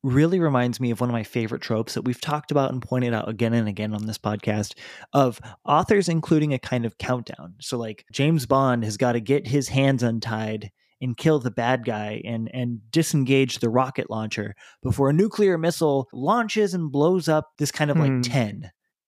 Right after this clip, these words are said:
Speaker 1: nine,
Speaker 2: <laughs>
Speaker 1: eight. It, that really adds this really frantic pace to books and gives you something to pay attention to and to kinda glom onto emotionally. With this book, what I love is that as the reader,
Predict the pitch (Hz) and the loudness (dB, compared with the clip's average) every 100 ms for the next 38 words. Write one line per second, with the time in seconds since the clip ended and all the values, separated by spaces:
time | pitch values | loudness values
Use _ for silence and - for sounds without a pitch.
0 | _ _ 120 131 123 110 104 104 101 98 | _ _ 0 4 4 2 -2 -6 -12 -20
1 | _ _ 117 - 143 123 202 - - 135 | _ _ -12 0 2 2 -2 -4 -2 -2
2 | 143 123 151 220 208 131 160 165 165 127 | -2 2 2 2 0 2 4 4 2 2
3 | 120 123 117 - 113 - 117 127 135 127 | 4 2 0 -4 -4 -4 -2 0 2 2
4 | 117 - - - 135 139 143 - - - | -2 -6 -6 0 2 2 -2 -4 -12 -4
5 | - 139 123 - - 110 101 127 107 - | 0 2 2 -4 -4 -4 0 0 0 -6
6 | - 117 110 165 175 175 - 147 - 131 | -8 -6 0 0 2 0 2 0 0 0
7 | 123 113 110 - 127 120 127 - 135 - | 2 0 -2 0 0 0 -2 -2 -4 0
8 | 127 120 - 113 107 - 107 - _ - | 2 2 0 -6 -6 -6 -8 -8 _ -20
9 | _ _ - 107 101 110 110 117 117 104 | _ _ -14 -12 -8 -4 0 0 0 -2
10 | 107 110 - - - - 107 117 135 - | -4 -4 -8 -10 -10 -10 -4 -2 -2 -4
11 | 117 - 107 139 139 135 - 240 - 143 | -10 -10 -16 -6 -4 -2 0 -2 0 0
12 | 127 - 131 123 113 123 170 143 - 123 | 0 -4 -4 -4 0 2 4 2 0 -4
13 | 131 113 - _ 143 139 135 123 185 180 | -4 -6 -8 _ -2 2 2 4 4 4
14 | 110 104 | 2 -2